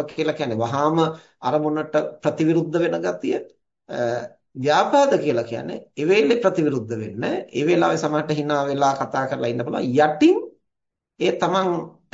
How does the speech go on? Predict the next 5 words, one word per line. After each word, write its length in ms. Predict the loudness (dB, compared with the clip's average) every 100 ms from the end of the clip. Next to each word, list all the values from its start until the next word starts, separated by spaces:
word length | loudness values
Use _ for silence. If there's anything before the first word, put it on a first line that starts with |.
| 0
ප්‍රතිවිරුද්ධ 640 | 0 2 4 6 4 2 0
තැනැත්තා 600 | 2 0 -2 -6 -2 0 2
නැසේවා, 680 | 0 -2 0 2 2 0 0
වෙනසේවා 640 | 0 -2 -2 -4 -2 -4 -6
කියන 280 | -6 -6